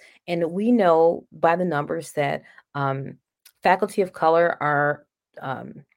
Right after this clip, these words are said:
across the United States, um, usually making up between two and four percent of faculty. If you are in a place and you do not have, um, faculty of color to tap into, and you desire to tap into them,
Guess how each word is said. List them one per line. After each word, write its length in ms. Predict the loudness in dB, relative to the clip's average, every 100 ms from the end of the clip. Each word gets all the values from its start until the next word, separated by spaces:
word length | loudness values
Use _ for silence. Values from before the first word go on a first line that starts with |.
| _ -16 -6
across 360 | 0 2 2
the 80 | 0
United 260 | -4 -4 -2
States, 380 | 0 0 0 -14 -20 -20 -12 -2
um, 320 | 0 0 -4 _ _
usually 320 | -2 -2 2
making 320 | 0 0 0 -2
up 160 | -2 -8
between 340 | -14 -8 -8
two 220 | -4 -2
and 100 | -2
four 180 | 2 0
percent 460 | 0 -10 -6 -8 -8
of 80 | -2
faculty. 600 | 0 0 -4 -4 -4 -6 -14 -10
If 100 | -2
you 120 | 0
are 60 |
in 60 | 0
a 60 | -2
place 480 | 2 4 4 -4 -8
and 180 | -6 -6
you 400 | -4 -4 -4 -6 -12 -10
do 120 | -6
not 320 | -2 0 0 -2
have, 520 | -2 -2 0 -4 -6 _ -20 -8
um, 380 | -4 -4 -6 -12 _ _ _
faculty 800 | 4 4 2 -6 -4 -4 -4 -6 -8
of 100 | -12
color 380 | 0 2 2 0
to 280 | -6 -8 -8
tap 280 | -4 -4 -2
into, 340 | -6 -2 -2
and 100 | -2
you 120 | -4 -6
desire 640 | -6 0 2 2 0 -2 -6 -20
to 80 | -14
tap 280 | -2 0 0
into 240 | -2 -4 2
them, 340 | 2 2 -4